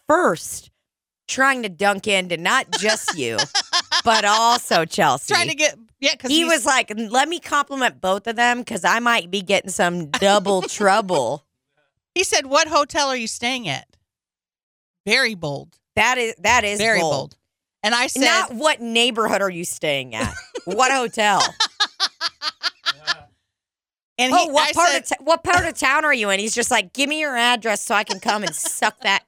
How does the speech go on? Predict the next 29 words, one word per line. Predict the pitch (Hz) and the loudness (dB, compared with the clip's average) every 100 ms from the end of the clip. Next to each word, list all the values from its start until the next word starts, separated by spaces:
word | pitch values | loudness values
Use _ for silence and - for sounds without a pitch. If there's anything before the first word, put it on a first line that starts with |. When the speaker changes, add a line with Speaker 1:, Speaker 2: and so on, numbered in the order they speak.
| _ | _
Speaker 1:
C | - - 214 | -16 -12 -4
L | 214 180 | 0 2
I | 185 185 | 2 0
T." | - 208 208 135 - _ _ _ _ - - - _ _ _ _ - | -4 -8 -8 -10 -16 _ _ _ _ -16 -16 -18 _ _ _ _ -6
Speaker 2:
I | |
said, | 214 262 220 | -2 -2 -4
"A | |
friend | - 190 214 | -2 -4 -4
forwarded | - 330 330 339 | -6 -8 -8 -8
it? | 359 - _ _ _ | -10 -10 _ _ _
Ah, | 277 269 151 160 - | -6 -4 -6 -8 -10
that's | 185 - | -10 -10
funny." | - 202 139 _ _ _ - | -10 -10 -12 _ _ _ -12
Still | - 427 480 | -4 0 0
keeping | - 392 370 320 | -2 -8 -6 -6
him | 302 285 240 | -6 -4 -4
at | 214 | -4
arm's | - 190 180 160 | -2 -2 -2 -14
length. | 147 _ | -20 _
You | 160 | -4
know? | 170 | -2
Speaker 1:
Absolutely. | 160 175 185 - 240 | -4 -2 -2 0 0
Speaker 2:
I | |
wasn't | 277 359 381 392 | 2 2 -2 -10
ready | 254 262 254 247 240 | -2 0 0 -4 -8
to | - | -16
commit | 220 214 190 175 165 _ _ _ - | -16 -14 -8 -8 -8 _ _ _ -14
to | 196 165 147 _ _ _ - | -12 -12 -16 _ _ _ -16
Harry. | 127 - 131 | -16 -16 _